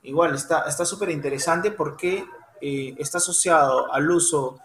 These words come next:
de aprendizaje automático para detección, ¿no? para identificación de secretos,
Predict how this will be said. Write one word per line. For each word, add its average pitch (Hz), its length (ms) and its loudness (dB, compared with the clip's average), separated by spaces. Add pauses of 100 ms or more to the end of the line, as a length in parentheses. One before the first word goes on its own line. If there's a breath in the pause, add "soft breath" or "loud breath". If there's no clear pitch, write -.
(280)
de 143 140 2
aprendizaje 143 680 2
automático 156 640 0
para 127 200 -2
detección, 127 720 -4
¿no? 147 140 -6
para 135 160 0
identificación 131 720 -6
de 147 80 -4
secretos, 160 720 -6